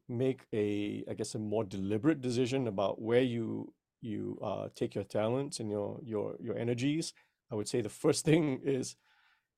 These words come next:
make sure that the organization that you are a part of actually believes in the marketing function.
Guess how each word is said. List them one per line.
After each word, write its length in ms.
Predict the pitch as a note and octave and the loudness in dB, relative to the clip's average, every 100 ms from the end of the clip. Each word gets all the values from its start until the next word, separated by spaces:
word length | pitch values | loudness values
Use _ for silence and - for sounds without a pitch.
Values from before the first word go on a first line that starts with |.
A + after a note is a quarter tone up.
| _ - | _ 2
make 160 | F#3 | 2
sure 180 | - G3 | 6 6
that 120 | F3+ | 8
the 80 | C3+ | 8
organization 800 | A#2 A#2+ A#2 A2 G#2+ A#2 B2+ A#2 | 8 6 4 4 2 2 0 0
that 120 | G#2 | 0
you 140 | G#2+ | 2
are 80 | G2+ | 2
a 60 | F#2+ | 2
part 340 | - A#2 A#2 | 4 6 6
of 260 | A2 G#2+ - | 6 4 2
actually 560 | A#2+ B2 - C3+ C3 A#2+ | 0 0 0 0 0 -2
believes 520 | G2 A2 A2+ C#3+ B2+ | -4 -2 2 2 0
in 100 | A2+ | -2
the 60 | G2 | 0
marketing 440 | F#2 F#2+ G2 G2+ | -2 -2 -4 -6
function. 560 | - G#2 - G#2+ G#2+ | -6 -10 -8 -8 -8